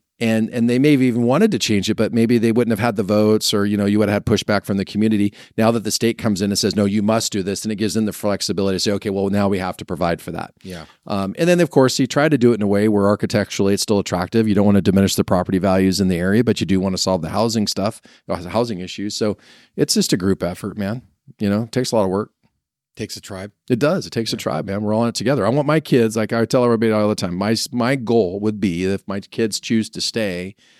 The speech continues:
Speaker 1: uh, in Redding, California, that they can have, uh, a decent career
Speaker 2: Mm-hmm.
Speaker 1: and they can live in a nice home, a,
Speaker 2: Yeah.
Speaker 1: a dec-, a decent,
Speaker 2: Yeah.
Speaker 1: nice home,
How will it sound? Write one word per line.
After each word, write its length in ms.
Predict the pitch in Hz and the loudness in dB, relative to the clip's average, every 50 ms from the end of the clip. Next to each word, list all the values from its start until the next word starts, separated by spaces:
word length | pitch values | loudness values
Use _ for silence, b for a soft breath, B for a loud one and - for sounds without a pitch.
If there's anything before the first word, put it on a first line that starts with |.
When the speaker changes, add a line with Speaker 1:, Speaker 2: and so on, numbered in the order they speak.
| b b b b b b b - | b b b b b b b -8
Speaker 1:
uh, 240 | 95 101 98 98 - | -4 -2 -2 -2 -2
in 220 | - 113 107 101 | -2 0 0 2
Redding, 300 | 101 113 117 120 123 123 | 2 2 2 2 0 -2
California, 680 | - - 117 107 107 104 - - 98 90 90 90 87 90 | -2 0 0 0 0 0 -2 -2 -4 -4 -2 -4 -4 -4
that 180 | 90 95 - | -4 -4 -2
they 120 | - 117 110 | -2 -2 0
can 140 | - 117 101 | -2 -2 -2
have, 320 | 110 104 101 101 98 B B B B B B B - | -2 -2 -2 -2 -4 B B B B B B B -2
uh, 220 | 95 98 98 92 - | 0 0 0 0 0
a 140 | - 107 - - | -2 -2 -2 0
decent 380 | 98 113 117 127 - - 139 - | 2 2 4 4 4 2 0 0
career 400 | - 123 113 110 123 165 196 - _ _ _ _ _ _ _ _ | 0 -2 0 2 0 0 -2 -4 _ _ _ _ _ _ _ _
Speaker 2:
Mm-hmm. 240 | 90 78 80 87 87 110 - _ _ - | -20 -20 -20 -20 -20 -20 -20 _ _ -2
Speaker 1:
and 120 | 110 113 | 0 2
they 60 | 113 | 2
can 180 | - 127 110 110 | 4 4 4 4
live 140 | 110 104 107 | 4 4 2
in 80 | 101 | 2
a 60 | 98 | 0
nice 240 | 95 92 92 92 - | 0 -2 -2 -4 -6
home, 240 | - 98 95 95 98 - | -8 -10 -12 -12 -10 -6
a, 100 | 107 101 | -6 -4
Speaker 2:
Yeah. 160 | 92 104 - | -4 -2 2
Speaker 1:
a 40 | 110 | 2
dec-, 180 | 107 95 - | 2 2 2
a 60 | 117 107 | 0 0
decent, 400 | 104 107 107 101 - - 98 104 | 2 2 0 0 0 0 0 0
Speaker 2:
Yeah. 60 | 101 | 0
Speaker 1:
nice 160 | 98 95 - | 0 -2 -2
home, 340 | - 98 90 92 95 104 | -2 -2 -4 -4 -6 -10